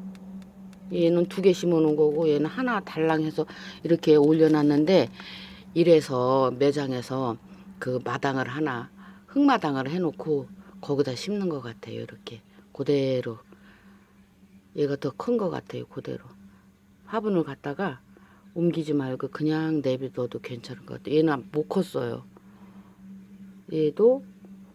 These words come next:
음, 그늘에 있다가 온 애인데, 그저 색깔이, 얘네 둘은 그늘에 있다가 온 거고, 음, 얘는 심어놓고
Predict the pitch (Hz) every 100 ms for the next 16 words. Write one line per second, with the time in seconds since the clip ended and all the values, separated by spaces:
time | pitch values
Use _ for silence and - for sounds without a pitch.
0 | - 170 143 143 139 135 135 135 - -
1 | 180 170 156 135 135 135 135 131 127 135
2 | 131 127 170 143 - - - _ _ -
3 | 156 147 196 - 151 147 208 - - 143
4 | 139 135 - 139 143 131 - 143 139 123
5 | 120 113 110 120 123 127 123 143 214 -
6 | _ _ _ _ _ _ _ _ _ 139
7 | 123 117 117 - - 147 160 156 - -
8 | - 247 220 185 - 220 -